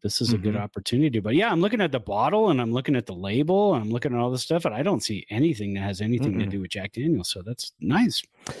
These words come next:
Speaker 2: Yeah. So we're gonna, my, my buddy Ben and I are on the hunt, and if, if I find one, I'm picking him up a bottle, and if he finds it,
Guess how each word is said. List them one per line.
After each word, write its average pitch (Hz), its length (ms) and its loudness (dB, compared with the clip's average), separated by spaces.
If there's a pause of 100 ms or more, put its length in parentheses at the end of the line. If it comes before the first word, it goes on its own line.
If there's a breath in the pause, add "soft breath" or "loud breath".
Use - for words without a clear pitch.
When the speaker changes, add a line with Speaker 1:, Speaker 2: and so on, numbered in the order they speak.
(280 loud breath)
Speaker 2:
Yeah. 190 160 2
So 139 280 0
we're 131 160 2
gonna, 143 640 0
my, 135 280 0
my 127 180 -2
buddy 131 260 0
Ben 127 220 0
and 143 140 0
I 113 160 0
are 147 260 0
on 123 140 -2
the 147 80 -2
hunt, 113 460 -4
and 90 240 -8
if, - 280 -14
if - 160 -10
I 117 160 0
find 131 400 -2
one, 139 200 0
I'm 117 120 -4
picking 117 300 -4
him 104 220 -2
up 107 160 -2
a 113 60 -4
bottle, 95 440 -2
and 87 80 -4
if - 140 -8
he 107 120 -4
finds 95 460 -4
it, 101 140 -2